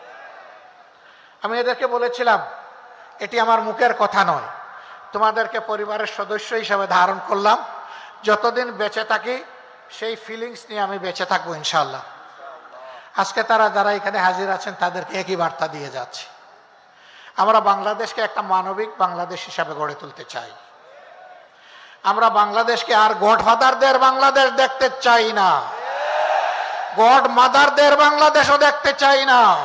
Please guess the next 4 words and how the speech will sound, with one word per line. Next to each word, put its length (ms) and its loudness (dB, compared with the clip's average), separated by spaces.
মাফিয়া 480 6
তন্ত্রের 560 4
বাংলাদেশ 600 6
দেখতে 360 4